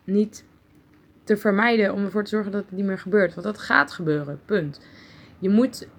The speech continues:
jezelf uitdagen om verder te komen. Dat is nou eenmaal hoe het werkt. En dat is heel vervelend, maar dat is wel hoe het werkt. Al moet je niet jezelf voorbij gaan lopen. Dus het is niet de bedoeling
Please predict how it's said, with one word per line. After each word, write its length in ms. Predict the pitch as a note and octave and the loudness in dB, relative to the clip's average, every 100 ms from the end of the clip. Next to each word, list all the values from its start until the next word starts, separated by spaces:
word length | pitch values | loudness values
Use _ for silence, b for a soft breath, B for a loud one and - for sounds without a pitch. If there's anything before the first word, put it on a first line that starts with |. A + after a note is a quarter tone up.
| - - - - | -20 -20 -20 -14
jezelf 380 | F#3+ G3+ A#3 A#3 | -6 2 2 4
uitdagen 460 | A3+ A#3 G#3 G#3 | 4 6 4 2
om 80 | G#3 | -2
verder 240 | - - - | 2 2 2
te 80 | |
komen. 320 | - D#3+ D#3+ D#3+ | 0 -2 -2 -4
Dat 120 | E3+ | -6
is 180 | - - | -8 -4
nou 180 | A#3 | -2
eenmaal 400 | A3+ G3+ F#3+ F3+ A3+ | -2 0 -2 -4 -2
hoe 140 | G3 | 0
het 100 | G3+ | 0
werkt. 360 | - A3+ E3 - | 4 6 6 2
En 160 | F3+ | -4
dat 140 | E3+ E3+ | -4 -4
is 80 | F#3 | -2
heel 140 | G3+ | -2
vervelend, 460 | G3 - C4+ G3 F3+ | -2 2 4 4 2
maar 140 | F#3 | 0
dat 140 | F#3+ | 0
is 80 | F3+ | -2
wel 200 | F3+ A3 | 0 2
hoe 100 | G#3 | 4
het 100 | F3+ | 2
werkt. 420 | F3+ G3 D3+ - - B B B B | 4 4 4 -2 -18 B B B B
Al 180 | G3+ A3+ | 4 6
moet 160 | A3+ | 6
je 80 | A3 | 6
niet 280 | G3+ C#4+ F4 | 6 6 4
jezelf 320 | A3+ A#3 A3 | 2 2 2
voorbij 340 | A3+ G3+ F#3+ F3 | 2 4 4 4
gaan 160 | F3 | -4
lopen. 300 | E3 C3+ D3 | -4 -4 -4
Dus 120 | D#3+ | -8
het 80 | E3+ | -6
is 100 | G#3 | -2
niet 200 | A3+ E4 | 0 0
de 60 | B3 | 2
bedoeling 440 | G#3 F3+ F3 A3 | 2 2 0 -4